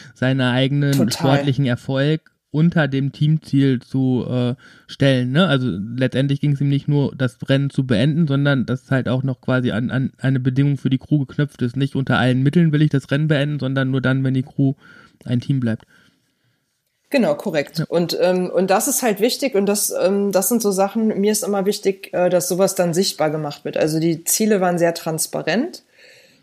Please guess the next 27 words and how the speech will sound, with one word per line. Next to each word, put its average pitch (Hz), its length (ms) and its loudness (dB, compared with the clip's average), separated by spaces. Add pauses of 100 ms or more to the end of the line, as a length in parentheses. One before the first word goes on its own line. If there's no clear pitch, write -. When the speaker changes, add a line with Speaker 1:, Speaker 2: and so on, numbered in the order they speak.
(180)
Speaker 2:
und, 202 460 2
ähm, 175 460 2
waren 170 200 2
schon 202 200 -2
auch 170 220 -2
sehr 170 240 2
individuell, 165 840 0
aber 175 320 0
hatten 175 220 -2
dann 165 160 -2
eben 160 300 -2
das 160 240 -2
Gesamtziel, 151 960 0
ähm, 147 540 -6
so - 220 -4
im, - 280 -4
immer 156 260 -2
im 147 100 -2
Blick. 147 360 -4 (260)
Und 151 420 -2
ich 156 140 -2
glaube, 160 300 2
nur 165 160 2
so 170 80 2
kann's 175 260 -4
funktionieren. 165 600 0
Und 170 120 0